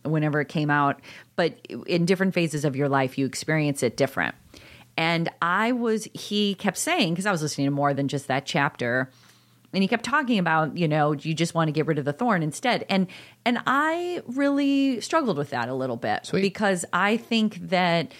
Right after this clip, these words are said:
Speaker 1: you, I think the language for me that works, you know,
Speaker 2: Mm-hmm.
Speaker 1: like, I know what Michael Singer's talking about, but is become aware of the thorn
Speaker 2: Mm-hmm.
Speaker 1: and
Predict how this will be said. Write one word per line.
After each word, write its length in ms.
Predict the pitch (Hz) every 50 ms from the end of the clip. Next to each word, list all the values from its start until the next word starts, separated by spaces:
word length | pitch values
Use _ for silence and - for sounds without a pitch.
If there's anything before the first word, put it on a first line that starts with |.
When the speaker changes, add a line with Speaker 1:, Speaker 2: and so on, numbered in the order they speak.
| - - - - _ _ _
Speaker 1:
you, 520 | - 160 151 170 196 220 220 220 214 - - - - -
I 240 | - 190 220 269 277
think 320 | 269 - - 262 220 202 -
the 140 | - 185 180
language 400 | 175 180 185 185 190 175 175 -
for 300 | - - 226 240 247 247
me 300 | 247 240 254 247 226 170
that 200 | 135 143 - - 226
works, 400 | - 78 - 180 - - - -
you 80 | 170 160
know, 80 | 147
Speaker 2:
Mm-hmm. 80 | 151 160
Speaker 1:
like, 160 | 160 156 -
I 100 | 156 170
know 120 | 190 196
what 180 | 202 208 208 190
Michael 240 | 190 185 180 180 175
Singer's 320 | - - 180 175 170 165
talking 280 | - 175 151 156 165 160
about, 300 | 139 139 131 131 - -
but 180 | 160 151 151 -
is 180 | - 196 196 -
become 500 | - 202 180 - - - 262 247 240 226 -
aware 640 | 185 180 170 156 180 196 190 185 180 180 185 170 -
of 200 | - 151 143 135
the 80 | 147 151
thorn 640 | - - - 185 175 147 92 80 78 78 80 - 165
Speaker 2:
Mm-hmm. 180 | 185 180 165 - - - - - - - - - - _ _ _ _ _ - - - -
Speaker 1:
and 720 | 196 185 185 190 185 180 175 170 165 165 165 165 160 -